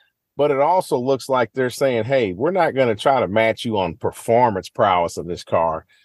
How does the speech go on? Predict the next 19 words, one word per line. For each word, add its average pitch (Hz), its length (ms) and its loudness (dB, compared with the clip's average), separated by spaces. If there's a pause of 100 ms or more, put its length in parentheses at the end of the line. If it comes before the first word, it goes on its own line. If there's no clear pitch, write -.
(440)
We're 120 120 0
going 135 280 2
to 113 100 -10
push 127 340 0
entertainment 143 880 -2
and 110 160 -2
the 104 80 0
ability 120 460 2
for 110 160 -2
a 95 80 0
person 123 360 -2
to 92 60 -4
sit - 360 -4
back 117 300 0
and 110 80 -4
relax 104 520 0
and 107 140 -4
enjoy, 101 720 0 (560)
uh, 90 460 0